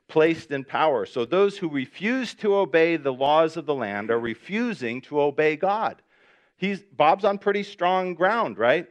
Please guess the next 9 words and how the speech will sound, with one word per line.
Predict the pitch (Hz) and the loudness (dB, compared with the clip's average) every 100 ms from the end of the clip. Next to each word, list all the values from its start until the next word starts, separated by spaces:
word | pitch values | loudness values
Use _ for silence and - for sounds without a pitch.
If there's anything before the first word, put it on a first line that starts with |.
| _ _ _ _ _ _ _ _ | _ _ _ _ _ _ _ _
Now, | 131 139 | 0 2
when | 143 190 | 2 0
he | |
brings | 190 160 202 202 | 0 -2 -2 -2
this | 180 175 180 | -4 0 2
up | 214 131 - _ _ _ _ _ | 4 2 -2 _ _ _ _ _
at | - 123 - | -2 0 4
Bible | 165 208 165 | 4 4 -2
study | - 107 87 92 123 | -2 -2 -2 -4 -16